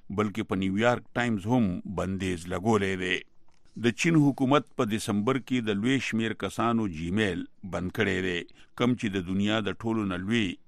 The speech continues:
ایمیل سرویس دی. نورو ډیرو حکومتونو د بشري حقونو د هغو مرستیالانو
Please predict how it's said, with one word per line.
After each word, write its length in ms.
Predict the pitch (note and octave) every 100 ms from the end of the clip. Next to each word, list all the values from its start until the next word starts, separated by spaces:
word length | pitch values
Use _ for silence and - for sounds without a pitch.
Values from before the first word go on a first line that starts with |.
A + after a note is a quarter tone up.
| F3+
ایمیل 340 | F2+ G2+ F#2+ E2 -
سرویس 400 | F#2 G#2 - -
دی. 180 | F2+ F2+ - - - - - A#2+
نورو 260 | D3+ D3+ C#3+
ډیرو 260 | C3+ C#3+ A#2+
حکومتونو 720 | A2 A#2 A2 G#2 - C3 B2+
د 120 | A#2 G2+
بشري 340 | G2 - A2 A#2
حقونو 340 | G#2 - A2+ A2+
د 100 | G2+ G2
هغو 180 | A#2+ A#2
مرستیالانو 760 | G2+ F#2+ - F2+ F2+ G#2+ A2